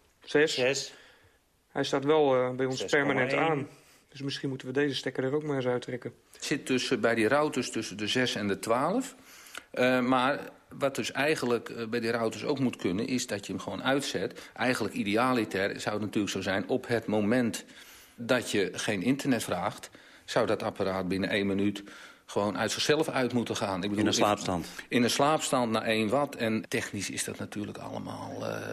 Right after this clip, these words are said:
Speaker 3: makkelijk te doen. Maar goed, je hebt zes watt nodig op het moment dat je hem echt gebruikt. Maar heel veel mensen hebben dus tien of twaalf watt op een
Speaker 2: Kijk,
Speaker 3: router
Speaker 2: hoe ver die
Speaker 3: zitten.
Speaker 2: nu staat.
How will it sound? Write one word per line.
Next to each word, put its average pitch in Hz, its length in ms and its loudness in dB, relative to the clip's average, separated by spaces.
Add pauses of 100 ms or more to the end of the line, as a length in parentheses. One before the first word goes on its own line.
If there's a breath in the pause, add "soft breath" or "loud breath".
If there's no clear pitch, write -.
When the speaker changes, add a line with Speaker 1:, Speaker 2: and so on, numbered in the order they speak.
(420)
Speaker 3:
makkelijk 107 480 0
te - 160 -10
doen. 110 320 4 (520)
Maar - 120 -2
goed, 113 220 0 (100)
je 123 160 2
hebt 131 140 2
zes 165 240 4
watt 113 200 2
nodig 107 520 2 (340)
op - 120 -4
het 92 80 -10
moment 107 500 0 (180)
dat 95 220 -8
je - 60 -8
hem 104 80 -6
echt 107 140 -4
gebruikt. 139 600 -2
Maar 113 120 4
heel 135 140 6
veel 127 120 0
mensen 101 360 2
hebben 110 240 2
dus 92 240 0 (260 loud breath)
tien 120 300 2
of - 120 -6
twaalf 127 400 2
watt 123 260 0
op - 200 -4
een 113 100 0
Speaker 2:
Kijk, 110 140 0
Speaker 3:
router 107 80 2
Speaker 2:
hoe 123 80 2
ver 135 120 2
die 120 80 4
Speaker 3:
zitten. 123 160 2
Speaker 2:
nu 127 80 2
staat. 170 380 -2